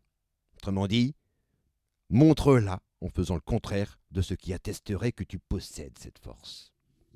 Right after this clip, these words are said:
En tout cas, on le comprend, on ne peut mieux.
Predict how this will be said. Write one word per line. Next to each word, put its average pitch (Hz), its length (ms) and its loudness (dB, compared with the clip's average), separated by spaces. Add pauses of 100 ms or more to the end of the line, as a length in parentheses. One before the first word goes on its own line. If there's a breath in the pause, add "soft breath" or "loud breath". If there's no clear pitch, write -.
(260)
En - 60 0
tout - 140 0
cas, 98 240 -4 (680)
on 160 100 6
le 160 120 8
comprend, 156 520 -2 (180)
on 190 160 0
ne 202 100 2
peut 190 180 2
mieux. 147 240 4